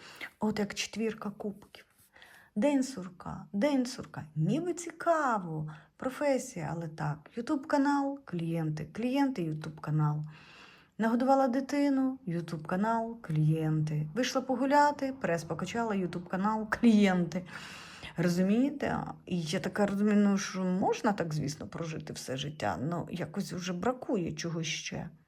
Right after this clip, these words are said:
І я сіла і чесно з самою собою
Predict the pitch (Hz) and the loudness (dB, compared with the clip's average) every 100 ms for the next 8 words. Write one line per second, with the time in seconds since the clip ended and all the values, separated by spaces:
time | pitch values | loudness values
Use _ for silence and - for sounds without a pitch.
0 | _ _ _ _ _ - 170 160 151 - | _ _ _ _ _ -2 0 0 -2 -4
1 | 269 349 202 202 - _ 151 - 196 - | -6 -4 -6 -8 -16 _ -8 -6 -4 -6
2 | 175 151 - 160 151 151 - 160 - 101 | -8 -8 -6 -4 -4 -6 -8 -12 -8 -8